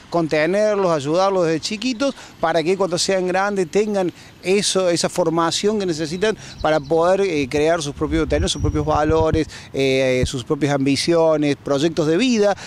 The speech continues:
porque hay muchos chicos, lamentablemente, en edad juvenil, eh, que se han criado sin proyecto de vida, que actualmente no los tienen, lamentablemente. Bueno, esto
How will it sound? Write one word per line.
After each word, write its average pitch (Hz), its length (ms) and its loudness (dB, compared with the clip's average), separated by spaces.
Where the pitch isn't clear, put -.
porque 160 160 -2
hay 190 60 2
muchos 214 280 0
chicos, 190 240 -2
lamentablemente, 185 800 -2
en 143 120 -4
edad 175 320 2
juvenil, 202 720 0
eh, 151 260 2
que 147 120 0
se - 380 0
han 208 160 0
criado 208 460 2
sin 208 260 -2
proyecto 175 420 0
de 185 40 2
vida, 240 140 0
que 185 100 -2
actualmente 220 400 -2
no 214 80 -4
los 196 120 -2
tienen, 202 340 0
lamentablemente. 180 720 0
Bueno, 202 200 0
esto 233 280 -2